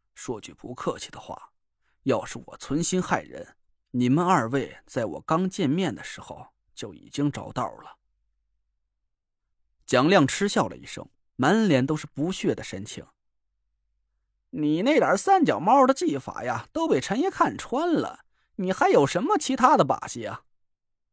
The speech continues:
周栋也没解释，他突然脚下一错，接连变换了几个方位，突然我面前轰的一声，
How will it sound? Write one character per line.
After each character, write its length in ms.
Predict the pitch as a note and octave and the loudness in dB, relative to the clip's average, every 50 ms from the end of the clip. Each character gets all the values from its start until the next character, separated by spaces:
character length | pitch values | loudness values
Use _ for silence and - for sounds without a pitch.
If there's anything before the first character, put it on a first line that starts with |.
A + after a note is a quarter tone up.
| _ _ _ _ _ _ _ _ _ _ _ _ _ _ _ _ _ _ _ _ _ _ _ _ _ _ _ _ _ _ | _ _ _ _ _ _ _ _ _ _ _ _ _ _ _ _ _ _ _ _ _ _ _ _ _ _ _ _ _ _
周 240 | - - G3+ A3+ A#3 | 0 2 2 4 4
栋 180 | A#3 A#3 E3+ B2 | 4 4 4 2
也 100 | - - | 0 0
没 160 | G#2 C3 F3 | 0 2 2
解 240 | G3+ - - - - | 2 0 -4 -10 -10
释， 240 | - - - - - _ _ _ - | -10 -12 -12 -14 -16 _ _ _ -2
他 80 | C3+ | -2
突 240 | C3 - - B3 G#3 | -2 -2 0 4 4
然 120 | D#3+ F#3 | 6 6
脚 200 | G#3 - - - | 4 2 -2 -2
下 160 | - - F3 C3 | 0 0 2 2
一 100 | C4 D4+ | 0 -2
错， 240 | - - - - - - - _ _ _ _ | 0 -2 -2 -2 -4 -10 -20 _ _ _ _
接 240 | - - B3+ B3+ A#3 | -6 0 2 4 4
连 220 | F#3+ F3+ G3+ A3+ | 4 4 4 2
变 260 | - - A#3 F#3 D#3+ D#3 | 2 2 2 2 4 4
换 160 | - G#3+ D#3+ | 6 6 6
了 60 | C#3 | 6
几 160 | - - - | 4 0 -6
个 100 | - - | -10 -10
方 280 | - - G#3 A3 A#3 A#3+ | 0 4 4 4 6 4
位， 200 | G3+ - - - _ _ _ _ _ _ | 0 -2 -6 -10 _ _ _ _ _ _
突 240 | - - C4+ B3+ A#3 | -6 0 2 4 6
然 100 | A#3 A3 | 6 6
我 80 | E3 C3+ | 6 6
面 180 | D#3+ G#3 F#3+ C3+ | 6 6 4 4
前 180 | - D#3 E3+ | 4 4 2
轰 300 | F#3 - - D4+ C#4 B3 | 2 4 4 6 8 8
的 80 | E3+ B2+ | 8 6
一 100 | A2 F#2+ | 2 0
声， 240 | - - F2 B1+ | -4 -6 -8 -8